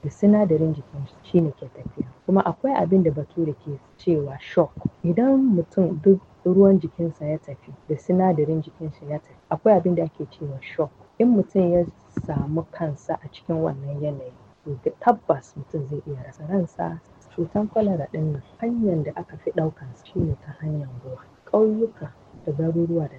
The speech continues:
dama ba su da ruwa masu kyau. Za ka ga mutane da dama suna shan ruwan teku. Kuma ruwan nan da shi za a yi wanki. Za ka ga mutane sun shiga su yi wanki a ciki. Kuma saman ruwa ɗin nan shi ne za a ɗiba a je a yi girki.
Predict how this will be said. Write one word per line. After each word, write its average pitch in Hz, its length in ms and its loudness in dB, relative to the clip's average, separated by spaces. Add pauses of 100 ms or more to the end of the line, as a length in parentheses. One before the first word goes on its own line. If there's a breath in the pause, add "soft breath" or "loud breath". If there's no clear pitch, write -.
dama 135 280 -20 (100)
ba 175 140 -8
su - 140 -4
da 147 100 -4
ruwa 143 260 -4 (120)
masu - 320 -20
kyau. - 240 -16
Za 196 220 0
ka 160 80 -6
ga 147 180 -8 (320)
mutane 170 400 -4
da 151 160 -6
dama 143 280 -10 (100)
suna 160 220 -8
shan 156 200 -16 (120)
ruwan 139 240 -16
teku. - 180 -20
Kuma 180 220 2
ruwan 214 480 2
nan 156 140 -4 (200)
da 151 80 2
shi 190 240 2
za 185 260 0
a 147 60 -8
yi 147 220 -2
wanki. 156 360 -2 (200)
Za 175 120 2
ka 160 140 2
ga 160 100 -2
mutane 156 420 -2
sun 170 260 -2
shiga - 360 -16 (260)
su 170 60 -4 (100)
yi 175 80 6
wanki 175 380 2
a - 40 -14 (120)
ciki. - 280 -20 (380)
Kuma 190 300 2 (160)
saman 247 300 4
ruwa 208 200 4
ɗin 185 220 2
nan 160 140 0
shi 202 220 -4
ne 175 200 2
za 170 100 -8
a - 220 -16
ɗiba 151 280 -4 (520)
a 151 80 0
je 175 160 0
a - 100 -8
yi 139 140 -4
girki. 139 440 -8